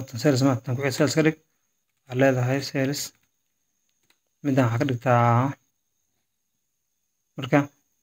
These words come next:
haddii marka delivery-ga tusaale ahaan gaariga, gaariga wuxuu keenay haddana shan. Halkaan waa sales aan gashanay, waxaan gadnay. Halkaan waxaan rabnaa expected.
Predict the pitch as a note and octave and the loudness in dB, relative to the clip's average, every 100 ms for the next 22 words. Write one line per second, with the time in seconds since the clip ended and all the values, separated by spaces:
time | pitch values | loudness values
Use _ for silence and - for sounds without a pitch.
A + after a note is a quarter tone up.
0 | _ _ _ C#3+ E3 E3 D3 D3+ D#3 D3 | _ _ _ 0 2 6 6 8 8 6
1 | C#3 - C3 C3+ D3+ C#3 D#3 C3+ B2 - | 4 2 2 4 4 4 6 4 2 -6
2 | C3+ D3 C#3 B2+ - C3 C#3+ F3 C#3+ C3 | 2 2 2 -2 0 2 2 0 -2 0
3 | A#2+ D#3 G3+ - _ _ _ _ _ _ | 0 -2 -6 -8 _ _ _ _ _ _
4 | _ _ _ _ _ _ _ _ - C3 | _ _ _ _ _ _ _ _ -8 0
5 | C#3 B2+ A#2 D3 C#3 C#3 B2 A#2+ C3+ C#3 | 2 2 2 0 2 2 2 2 2 2
6 | A3 - _ - C3 C3 C3 C3 C#3 D#3+ | -2 -12 _ -20 -8 -2 -2 0 -4 -4
7 | _ _ _ _ _ _ C#3 A#2+ C3+ C3+ | _ _ _ _ _ _ -6 -2 0 0
8 | C#3+ D3 - - D3 - D3+ | -2 -6 -8 -6 -8 -6 -8